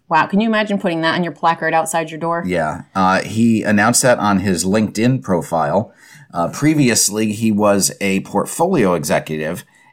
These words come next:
Speaker 2: and he was promoted to that position to oversee the Epcot reimagining.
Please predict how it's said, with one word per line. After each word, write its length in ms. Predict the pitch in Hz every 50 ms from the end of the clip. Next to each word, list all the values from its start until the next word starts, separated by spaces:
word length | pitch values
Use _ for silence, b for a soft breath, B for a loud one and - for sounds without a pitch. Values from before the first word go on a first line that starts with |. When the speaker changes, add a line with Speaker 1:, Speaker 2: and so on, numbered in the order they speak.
| b
Speaker 2:
and 220 | _ 101 98 95 95
he 160 | 98 110 110
was 340 | 107 104 104 101 95 92 -
promoted 380 | - - 107 113 123 127 120 107
to 80 | 110
that 180 | 101 107 92 -
position 360 | - 98 92 101 98 - 190 190
to 120 | 107 -
oversee 480 | - 104 98 98 95 - - 92 101 101
the 200 | 87 92 - -
Epcot 420 | 76 78 - - - 104 87 - -
reimagining. 760 | 98 95 87 80 85 85 87 85 71 - 78 65 50 50